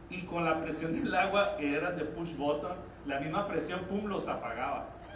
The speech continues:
<laughs> Era lo que tenía, y además eso estaba, el fan estaba súper oscuro. La represa se supone que llega a cerca de ciento cincuenta, doscientos pies de profundidad,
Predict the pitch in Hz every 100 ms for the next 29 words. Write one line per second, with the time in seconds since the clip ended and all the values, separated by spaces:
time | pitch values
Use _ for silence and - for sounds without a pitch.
0 | - - - - - - - - - -
1 | - - - - - - - 294 208 131
2 | 160 180 208 196 190 170 151 165 202 208
3 | 175 160 160 180 214 208 190 - 180 202
4 | 185 165 - 165 170 190 180 - 170 165
5 | 196 185 175 - 143 120 - - 165 196
6 | 277 - - - - - - - 165 165
7 | 156 156 151 185 202 - - 156 160 165
8 | - 151 147 160 190 170 165 165 170 165
9 | - 160 160 - 143 123 147 160 160 165
10 | 127 - 127 135 147 139 127 147 151 -
11 | 170 175 156 123